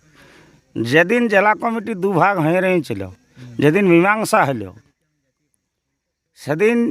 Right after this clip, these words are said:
সেদিনের ইউটিউবটা যদি দেখা হয়, তাহলে যদি কারো কোনো অসুবিধা থাকে, তাহলে জেলা কমিটিকে জানাবে, তার সুবিচার হবে। এই ভাষাটা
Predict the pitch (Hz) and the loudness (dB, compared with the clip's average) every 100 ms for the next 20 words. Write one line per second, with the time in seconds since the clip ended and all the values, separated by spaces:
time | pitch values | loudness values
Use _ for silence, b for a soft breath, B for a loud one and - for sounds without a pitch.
0 | 269 _ _ _ _ _ _ _ _ _ | -6 _ _ _ _ _ _ _ _ _
1 | _ - 190 202 226 240 226 - 208 214 | _ -6 -2 0 0 0 -2 -4 -2 0
2 | 233 220 233 226 226 202 190 - 202 147 | 0 2 0 2 0 0 0 2 0 0
3 | 127 143 _ B B B 160 202 180 202 | -4 -8 _ B B B -2 0 -2 -2
4 | 254 - 190 202 233 - 247 262 233 - | -2 -4 -8 -8 -6 -2 2 2 0 -2
5 | 214 214 226 233 240 _ _ _ _ _ | -4 2 2 2 -2 _ _ _ _ _
6 | _ _ _ _ - 170 262 233 123 - | _ _ _ _ -12 -6 -2 -2 -4 -12
7 | _ _ _ _ _ _ _ _ _ _ | _ _ _ _ _ _ _ _ _ _
8 | - 175 196 185 196 202 208 190 214 240 | -8 -6 -4 -2 -2 -2 -8 -8 -6 -4
9 | - _ _ _ _ _ _ _ _ _ | -4 _ _ _ _ _ _ _ _ _
10 | _ - 165 170 202 214 240 - 190 - | _ -4 0 2 2 0 -4 -6 -12 -8
11 | 175 175 - 165 117 95 92 - _ B | -8 -6 -2 0 0 -6 -12 -18 _ B
12 | B B 180 190 190 226 240 | B B 0 2 2 2 0